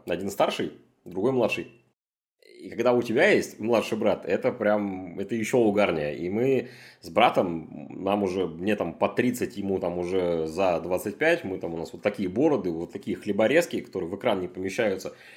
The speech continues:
Мы с ним периодически его вспоминаем, мы даже вспоминаем какие-то серии, мы даже какие-то цитаты вспоминаем оттуда.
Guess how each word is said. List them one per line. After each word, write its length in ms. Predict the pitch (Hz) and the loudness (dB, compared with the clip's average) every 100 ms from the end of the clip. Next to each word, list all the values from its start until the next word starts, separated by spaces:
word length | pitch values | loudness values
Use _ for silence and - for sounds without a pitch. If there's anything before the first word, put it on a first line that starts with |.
| - | -8
Мы 80 | - | -4
с 60 | 117 | -2
ним 120 | 104 | -2
периодически 560 | 101 107 107 131 - 95 | 0 2 2 -2 -4 -2
его 160 | 101 117 | 2 2
вспоминаем, 760 | - - 85 87 113 147 110 | 2 -8 -4 0 0 0 0
мы 60 | 87 | 0
даже 200 | 98 90 | -2 -2
вспоминаем 460 | - 101 117 110 | -6 -2 0 -2
какие-то 360 | 101 - 110 - | -4 -10 -12 -10
серии, 480 | - 117 143 139 101 | -4 2 2 2 0
мы 100 | 90 | 0
даже 220 | 92 92 | -2 -2
какие-то 340 | 98 110 95 | -4 -4 -6
цитаты 440 | - - 131 156 127 | -10 0 2 2 0
вспоминаем 560 | - 101 104 98 90 | -4 -2 0 0 -2
оттуда. 420 | 90 - 90 76 | -6 -6 -6 -6